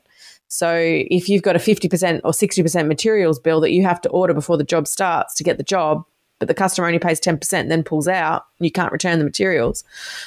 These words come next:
So the only way to do that is to start charging progress claims, um,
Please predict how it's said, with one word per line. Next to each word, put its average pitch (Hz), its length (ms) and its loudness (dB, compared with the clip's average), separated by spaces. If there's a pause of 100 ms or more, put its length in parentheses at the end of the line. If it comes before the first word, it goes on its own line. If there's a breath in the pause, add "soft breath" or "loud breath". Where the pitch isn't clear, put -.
So 175 200 2
the 202 120 2
only 208 180 0
way 175 100 2
to 170 80 2
do 180 220 2
that 165 180 2
is 160 220 0
to 170 200 2
start 160 600 -2 (560)
charging 156 500 0
progress 165 400 0
claims, 170 640 -2 (400 loud breath)
um, 151 640 -2